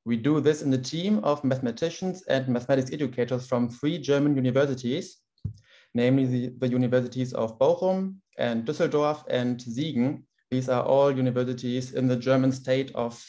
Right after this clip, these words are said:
North Rhine-Westphalia. And we develop three types of materials. First of all, we develop interactive applications. By the way, we also use J S X Graph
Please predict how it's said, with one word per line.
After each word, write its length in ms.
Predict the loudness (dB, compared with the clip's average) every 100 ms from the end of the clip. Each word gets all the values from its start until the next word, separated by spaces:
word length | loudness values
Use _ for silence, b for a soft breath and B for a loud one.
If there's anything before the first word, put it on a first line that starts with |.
| 0
North 260 | 2 0
Rhine-Westphalia. 1040 | 2 2 2 0 -4 _ -4 -2 -2 -4 -6 _ _ _ _ _ _ _ _ _ b b b -20 _ 0
And 320 | 2 2 0
we 180 | -2 -2
develop 440 | 0 4 4 2
three 340 | -6 -4 -4
types 440 | -2 0 0 -2 -4
of 220 | -2 0 -2
materials. 800 | -4 -2 -2 -2 -6 -12 -20 _ _ _ _ _ 0
First 220 | 2 2
of 160 | 0
all, 240 | 2 4 4
we 280 | 4 2 0
develop 560 | 0 4 4 4 2
interactive 520 | -4 -2 -4 -4 -6
applications. 960 | -4 -6 0 0 2 0 0 -2 -14 -18 _ 0
By 120 | 2
the 100 | 2
way, 280 | 4 4 4
we 180 | 0
also 280 | 2 2 2
use 280 | 0 0 -2
J 140 | 0
S 120 | -2 -2
X 160 | -10
Graph 260 | -4 -2 -2